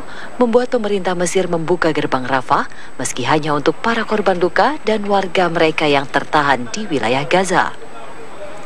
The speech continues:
Gerbang perbatasan Rafah ditutup sejak penggulingan Presiden Muhammad Mursi tahun lalu. Pemerintah Mesir yang didukung militer menduga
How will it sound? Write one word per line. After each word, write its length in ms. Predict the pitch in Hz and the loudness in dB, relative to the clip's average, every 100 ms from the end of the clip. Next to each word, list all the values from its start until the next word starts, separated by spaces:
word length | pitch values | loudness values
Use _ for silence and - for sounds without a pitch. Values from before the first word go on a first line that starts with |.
| - - - - - | -8 -8 -8 -8 -2
Gerbang 320 | - 185 240 | 2 2 2
perbatasan 500 | 262 247 233 226 233 | 2 2 2 0 0
Rafah 380 | 220 226 214 214 | 0 0 2 2
ditutup 400 | 214 214 220 208 | 0 0 0 0
sejak 260 | 202 190 170 | 2 0 0
penggulingan 560 | 196 180 208 202 185 170 | -2 0 0 2 0 0
Presiden 340 | 170 170 165 | 0 4 2
Muhammad 380 | 165 151 151 160 | 2 -2 -2 -2
Mursi 320 | 165 180 160 | 0 0 0
tahun 240 | 135 131 131 | 0 2 4
lalu. 320 | 170 170 135 - - - - | 4 2 0 -4 -8 -8 -2
Pemerintah 460 | 127 127 127 127 123 | 0 2 0 0 0
Mesir 260 | 131 151 185 | 0 2 2
yang 180 | 175 127 | 2 0
didukung 400 | 135 127 135 131 | 0 0 0 0
militer 460 | 135 185 175 202 - - - | 0 2 2 0 -4 -10 -4
menduga 560 | 254 233 165 160 127 | -2 0 2 2 2